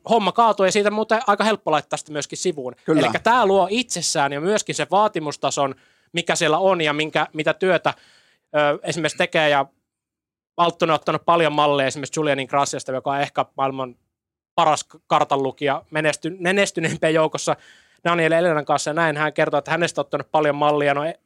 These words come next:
Speaker 1: tota, niin monta vuotta pystyikin siinä, ö,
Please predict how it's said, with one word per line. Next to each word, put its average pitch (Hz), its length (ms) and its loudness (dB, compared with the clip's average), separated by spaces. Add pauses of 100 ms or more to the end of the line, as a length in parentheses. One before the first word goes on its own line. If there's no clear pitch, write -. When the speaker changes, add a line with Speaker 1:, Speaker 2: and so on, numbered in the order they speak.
(120)
Speaker 1:
tota, 156 260 -2
niin 151 120 -4
monta 170 260 2
vuotta 156 280 0
pystyikin - 420 -6
siinä, 147 280 -2 (540)
ö, 151 220 0